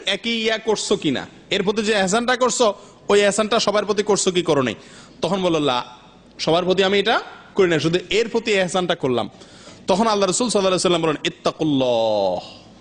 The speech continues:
আল্লাহকে ভয় করো, ওয়াদিলু ফি আওলাদিকুম, এবং তোমাদের সন্তানদের মধ্যে ইনসাফ করো।" কারোর প্রতি রহম করলাম, কারোর প্রতি করলাম না, এটা জুলুম।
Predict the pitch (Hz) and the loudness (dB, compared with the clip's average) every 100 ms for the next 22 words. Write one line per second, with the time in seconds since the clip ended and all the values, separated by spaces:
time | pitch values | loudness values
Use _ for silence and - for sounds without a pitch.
0 | - 147 160 156 123 131 156 202 269 - | -4 -2 0 -2 -2 -2 0 2 2 0
1 | - - - - 156 175 180 190 202 254 | -8 -20 -12 -2 0 0 0 0 0 0
2 | 277 311 320 320 - 196 170 160 147 139 | 0 0 -2 -6 -2 -2 0 -2 -2 -2
3 | 127 - 113 101 95 90 147 170 165 170 | -4 -4 -4 -4 -8 -4 -4 -2 -2 -2
4 | 160 - 190 196 233 240 233 202 254 196 | -2 -2 -2 0 0 -2 -2 -4 -4 -4
5 | 165 180 165 - 113 85 - - - - | -2 -2 -2 -4 -6 -8 -16 -20 -20 -20
6 | - - - - - - - - - - | -20 -20 -20 -20 -20 -20 -20 -20 -20 -20
7 | - - 165 175 185 190 180 226 247 247 | -14 -6 -4 -2 -2 0 0 0 -2 0
8 | 285 349 - 170 156 151 151 135 117 95 | -2 -4 -4 -2 -2 -2 0 -2 -4 -6
9 | 117 131 127 135 | -6 -2 0 0